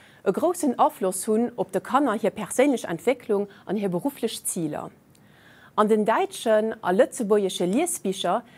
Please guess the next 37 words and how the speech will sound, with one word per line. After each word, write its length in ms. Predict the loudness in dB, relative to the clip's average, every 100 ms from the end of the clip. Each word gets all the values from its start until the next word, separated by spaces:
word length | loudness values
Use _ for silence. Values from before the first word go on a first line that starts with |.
| -14
ziel 260 | 0 2
mir 200 | 4 2
och 160 | 0 -2 2
d'Unzuel 520 | 2 2 0 -2 0
vun 160 | 0
de 100 | 2
weiblichen 580 | 4 2 2 -2 0 0
a 80 | 2
männlichen 500 | 2 2 0 -2 -2
Autoren. 720 | 0 0 -2 -6 -6 -8 -8 -14 _ _ _ _ _ _ _ _ _ -20 0
A 100 | 4
mi 160 | 4 4
analyseieren 840 | 2 2 2 2 4 4 2 0 2
och 260 | 0 0
nach 200 | -6 -6
d'Spruch, 580 | -12 -16 -2 0 0 -2 -2
die 80 |
benutzt 500 | 2 4 2 -2 -4
gëtt, 260 | -2 -2 -4 -16 -20 -18 2
gëtt 160 | 2
zum 160 | 2 2
Beispiel 380 | 2 2 0 2
de 100 | 4
generisches 680 | 4 4 4 2 -2 -4 -2
Maskulinum 680 | -4 -4 -2 2 4 4 2
benutzt, 520 | 2 0 -2 -10 -14 -20 _
dat 220 | -6 -2
heescht, 380 | 0 0 -2 -10 -12
steht 420 | -6 0 0 0
do 180 | 0 0
die 260 | 0 0 0
Schüler 680 | 0 2 2 2 0 -2 -2
an 120 | -2
d'Mederscher 520 | 0 2 0 0 -2
sie 120 | 0
mat 260 | 0 -2 -2
gemengt, 520 | -4 -4 -4 -8 -12